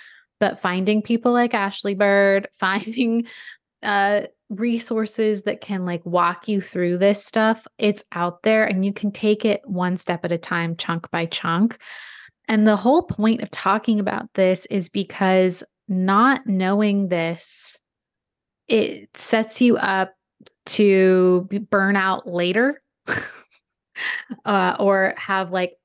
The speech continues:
get hit with surprise costs that you absolutely could have avoided. But also, I cannot understate the value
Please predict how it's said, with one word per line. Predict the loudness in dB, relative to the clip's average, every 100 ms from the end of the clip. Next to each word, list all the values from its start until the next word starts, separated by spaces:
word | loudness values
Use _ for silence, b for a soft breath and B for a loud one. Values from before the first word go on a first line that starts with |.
| -20 _ -4
get | -4
hit | -4 -6 -4
with | -4 -4
surprise | -6 -8 -4 -2 -2 -4
costs | -2 -2 0 -2 -6 -12 -12 -2
that | 0 0 -2
you | 0 0 0
absolutely | -4 -6 -6 -6 -4
could | -2
have | -2
avoided. | -2 -2 2 2 4 4 2 -2 b b b b b b b _
But | 0 0 2
also, | 0 2 2 4 4 2 -2 _ _ _ _ -4
I | -2 0
cannot | 0 2 4 4 2 0 -4
understate | -4 0 0 0 -4 -4 -2 -2 -4 -6
the | 0 2
value | 2 0 0 -2 -2 0 0